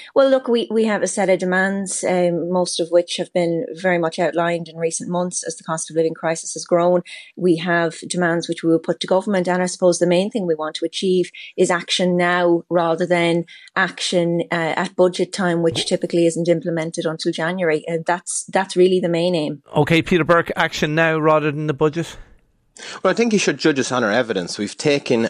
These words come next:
Speaker 3: action in every single month, February, March, April, in terms of interventions, some which are only coming into effect now, like increasing the work and family payment,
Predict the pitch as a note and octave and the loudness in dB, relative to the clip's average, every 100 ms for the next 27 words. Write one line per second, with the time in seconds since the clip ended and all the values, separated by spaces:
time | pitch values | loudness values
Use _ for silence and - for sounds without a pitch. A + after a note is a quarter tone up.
0 | - A#2+ - - G#2 G2 - C3+ B2 A2+ | 0 -2 -2 0 0 0 0 0 2 0
1 | - A2+ G#2 G2+ G2+ G2 - A#2 G#2 G#2+ | 2 2 2 4 2 0 0 0 4 4
2 | G#2+ G2+ G2 G2 - A2+ G#2 - G2+ F#2 | 4 4 0 -2 -6 -2 -2 0 -2 -2
3 | - - - F#2+ - A#2+ G#2 A2+ G#2 F#2+ | -8 -14 -8 -6 0 0 2 0 0 0
4 | A2+ - G#2+ - D#3 D#3 C3 - G#2+ G#2+ | 0 0 -4 0 0 0 0 0 0 0
5 | - A2+ G#2 G#2 G2+ G#2+ - - G2+ - | -2 -2 0 -2 -2 -2 -2 0 -2 -2
6 | G#2 G#2 G2 F#2+ F2+ G#2+ G2+ G#2+ - F#2+ | 0 2 2 0 0 -2 0 -2 -2 0
7 | F#2 F#2 G2 A2 G2+ F#2+ - G#2 F#2+ F2+ | 0 0 -4 -2 0 -2 -2 -2 -2 -2